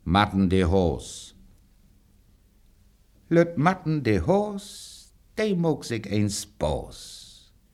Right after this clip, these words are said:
Hij wou iets studeren dat dansen te leren. En dans ganz alleen op de achtersten been. Keem Reinke de Vos en dag,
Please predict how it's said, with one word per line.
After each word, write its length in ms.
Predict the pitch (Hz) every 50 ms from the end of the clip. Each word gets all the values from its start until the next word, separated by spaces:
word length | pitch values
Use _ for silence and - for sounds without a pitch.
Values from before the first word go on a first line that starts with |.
| _ _ _ _ _ _ _ _ _ _ _
Hij 180 | - 107 110
wou 200 | 98 117 117 107
iets 240 | 95 107 95 - -
studeren 600 | - - - 92 87 90 107 110 104 90 90 87
dat 300 | 78 71 71 - - -
dansen 500 | - 208 240 240 214 - - 117 98 78
te 140 | - 80 78
leren. 480 | 65 62 64 64 65 - - - - - - _ _ _ _ _ _ - _ _ - - - _
En 280 | - 110 104 95 98 -
dans 440 | - 185 175 165 139 - - - -
ganz 440 | - 214 240 233 214 202 190 - - -
alleen 760 | - 156 147 139 131 131 143 160 160 151 151 151 147 143 - - -
op 200 | - 98 - -
de 240 | - 73 - - -
achtersten 920 | - 160 156 - - - - _ - 120 113 110 - - 104 104 95 85 -
been. 420 | - 78 69 65 58 55 - - - - - - _ _ _ _ _ _ - - - _ _ _ _ - _ _ _ _ _ _ _ _ _ _ _ _ _ _ _ _ _ _ _ _ _ _ _
Keem 340 | - 90 90 85 78 78 71
Reinke 680 | 64 69 85 95 104 113 110 95 76 - - - 73
de 160 | - - 64 64
Vos 680 | - - - 135 - - - - - - - - - - - _ _ - _ _ _ _ - - - -
en 260 | - 82 78 69 - -
dag, 640 | - 98 101 92 - - - - - - - -